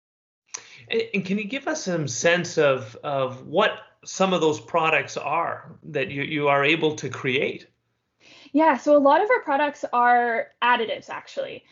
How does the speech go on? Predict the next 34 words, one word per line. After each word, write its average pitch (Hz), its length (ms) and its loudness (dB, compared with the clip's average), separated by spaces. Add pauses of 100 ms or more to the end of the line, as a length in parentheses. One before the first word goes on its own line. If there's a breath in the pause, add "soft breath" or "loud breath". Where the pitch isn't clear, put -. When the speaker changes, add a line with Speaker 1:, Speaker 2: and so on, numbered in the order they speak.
(200 loud breath)
Speaker 2:
So 247 200 2
we 262 140 0
take 269 420 4
gaseous 302 640 -2
C 269 200 0
O 240 120 0
two 233 400 -4
from 226 640 -4
many 277 240 4
different 269 260 0
types 226 240 -8
of 214 100 -8
sources, 226 680 -2
whether 214 260 -2
that's 202 380 -4
a 220 60 -4
natural 214 280 -2
gas 302 280 0
plant, 269 480 0
we've 233 200 -6
used 226 440 -6
direct 202 280 -4
air 294 120 4
capture 269 340 -2
C 254 220 2
O 233 80 2
two, 233 360 2 (240 loud breath)
and 247 140 4
even 269 160 6
industrial 208 540 -4
C 190 180 -12
O 208 80 -10
two. - 300 -12 (340 loud breath)
Um, 202 460 0